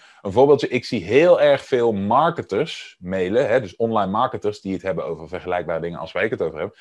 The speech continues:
zie ik mailen over: "Hey, ik geef volgende week een gratis training." Of: "Geef je op voor mijn gratis training." Of, ehm, "Download mijn e-book." Of, eh, "Nieuw artikel geplaatst." Of, eh, "Herken jij bla bla bla, dit en dit?" Of, eh, we-, allemaal van die super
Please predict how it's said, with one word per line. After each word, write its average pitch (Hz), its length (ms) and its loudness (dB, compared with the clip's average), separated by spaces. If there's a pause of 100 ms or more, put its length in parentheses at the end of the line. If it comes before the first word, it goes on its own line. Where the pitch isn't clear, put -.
(160)
zie 107 220 -2
ik 110 100 -4
mailen 110 340 0
over: 92 360 -4 (760)
"Hey, 170 300 4
ik 156 100 -2
geef 160 220 2
volgende 143 360 0
week 139 220 4
een 104 80 -6
gratis 127 360 -2
training." 90 420 -4
Of: 98 180 -10
"Geef 170 380 0
je - 100 -2
op 165 180 2
voor 151 120 2
mijn 113 160 -4
gratis 127 400 0
training." 82 500 -4
Of, 104 360 -2
ehm, 95 500 -4 (600)
"Download 147 500 6
mijn 113 280 -4
e-book." 87 580 -8
Of, 90 360 -10
eh, 82 360 -6
"Nieuw 135 340 0
artikel 131 460 -2
geplaatst." - 680 -8
Of, - 300 -10
eh, 78 440 -10 (560)
"Herken 185 440 0
jij 143 220 2
bla 131 200 2
bla 120 120 -2
bla, 92 320 -2
dit 92 220 -8
en 95 80 -10
dit?" 80 360 -10
Of, 85 280 -10
eh, 92 120 -10
we-, 113 180 -6
allemaal 170 340 4
van 151 120 -4
die 139 140 -2
super 196 720 -6